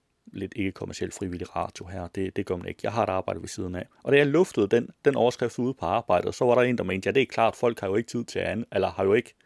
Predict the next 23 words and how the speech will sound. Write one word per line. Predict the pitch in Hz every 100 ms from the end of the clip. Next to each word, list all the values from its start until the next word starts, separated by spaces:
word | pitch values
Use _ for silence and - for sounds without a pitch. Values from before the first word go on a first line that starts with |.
| _ - - -
altså, | 98 95
har | 110
jo |
ikke | 117 127
haft | 123 -
andet | - 131 135 104
at | 87
give | 104
sig | -
til." | 139 165 - _ _ _ _ _ _ _ _ _ _ _ _ -
Øhm, | 107 104 101 104 -
men | 120
det | 117
handler | 165 202
faktisk | 131 -
ikke | 135 123
om, | 101 -
om | 98
mennesker. | 98 101 - 110 - _ -
Det | 113
handler | 120 131
om | 107 101 _ -
dyr. | 117